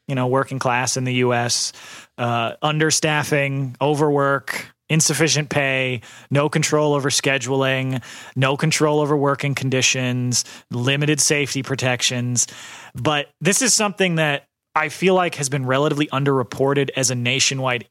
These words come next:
um, movement, because I, I feel like it's just, it's not, it's, it's more fragmented and it's, it's not as easy, I think, of a story to cover as some of the, the more big centralized strikes, like, you know,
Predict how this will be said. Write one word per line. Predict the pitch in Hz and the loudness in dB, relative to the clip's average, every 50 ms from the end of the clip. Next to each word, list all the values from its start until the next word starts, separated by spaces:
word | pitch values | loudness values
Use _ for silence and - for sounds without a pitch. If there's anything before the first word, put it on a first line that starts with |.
| _ _ _ - | _ _ _ -12
um, | 139 131 120 120 117 113 110 107 107 98 95 | -10 -8 -6 -4 -6 -6 -6 -8 -10 -10 -10
movement, | 107 110 117 147 156 180 269 320 311 - - _ _ _ _ _ _ _ _ - | -8 -2 -2 0 2 2 2 2 0 -4 -12 _ _ _ _ _ _ _ _ -2
because | 147 170 - 185 190 185 180 170 160 151 135 117 - _ - 208 - - | -2 0 2 2 2 4 4 2 2 0 -2 -6 -8 _ -12 -12 -10 -2
I, | - 175 185 180 - | -2 0 0 0 0
I | 180 175 | 0 0
feel | 143 190 196 | 2 2 2
like | 185 175 165 | 2 2 2
it's | 170 - - | 2 2 2
just, | 185 151 - 175 | 2 0 0 0
it's | 170 165 - | 0 0 2
not, | 175 190 196 190 185 - - - - - - - - - | 2 2 2 2 0 -4 -8 -14 -14 -14 -16 -8 -2 -2
it's, | 175 156 - | 0 0 2
it's | - 190 - - | 0 0 2 4
more | 180 202 214 | 4 4 4
fragmented | - 190 180 190 214 180 196 220 220 214 226 233 220 190 | 2 2 0 2 0 0 0 0 2 2 2 2 2 2
and | - 170 165 | 0 0 2
it's, | 160 - - - - - | 2 2 0 0 0 0
it's | 170 160 135 - - | 0 2 2 0 0
not | 156 156 160 160 165 170 170 | 0 2 2 2 2 2 2
as | 165 160 139 - - | 2 0 -2 -4 -6
easy, | 160 147 160 170 156 180 196 208 196 | -4 0 0 0 2 4 4 4 4
I | 190 190 180 | 4 2 2
think, | - 185 180 - | 0 0 0 0
of | 190 175 170 | 0 0 0
a | 170 | -2
story | - - 170 165 165 170 160 | 0 2 2 4 4 2 0
to | - - 131 | -2 -6 -10
cover | - - - - 143 147 143 151 175 175 175 185 | -8 -8 -4 -2 -2 0 2 2 4 4 4 2
as | 165 156 151 131 | 2 0 0 2
some | - - 156 147 147 | 2 0 0 0 -2
of | 139 120 | -2 -2
the, | 135 135 131 127 123 - - | -2 -2 -2 -2 -4 -8 -4
the | - 143 | -4 -4
more | 117 117 139 143 135 127 | -4 -2 -4 -2 -2 -2
big | 104 - - 147 139 120 - | -2 0 0 0 0 2 0
centralized | - - - 135 139 143 - 190 190 202 202 208 196 - | 0 0 0 -2 -4 0 0 2 4 4 4 2 2 0
strikes, | - - 202 196 202 196 - - | 0 2 2 2 2 0 0 0
like, | 143 131 123 - - - - | 0 0 -2 -4 -8 -8 -6
you | 151 | -6
know, | 127 113 113 | -4 -4 -4